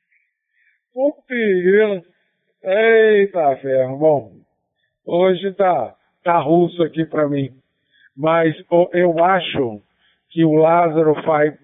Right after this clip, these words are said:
pra todas essas festas pra arrebentar a boca do balão. Ele, ele não come desde o jantar do dia anterior e vai pra essas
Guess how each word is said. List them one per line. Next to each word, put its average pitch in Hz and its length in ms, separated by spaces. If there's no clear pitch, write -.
pra 147 200
todas 196 480
essas 151 220
festas 170 600
pra 165 200
arrebentar 170 600
a 190 40
boca 196 340
do 175 120
balão. 156 600
Ele, 170 400
ele 156 300
não 226 260
come 180 480
desde 226 540
o 226 80
jantar 175 520
do 151 460
dia 143 300
anterior 180 840
e 180 240
vai 190 380
pra 190 280
essas 185 260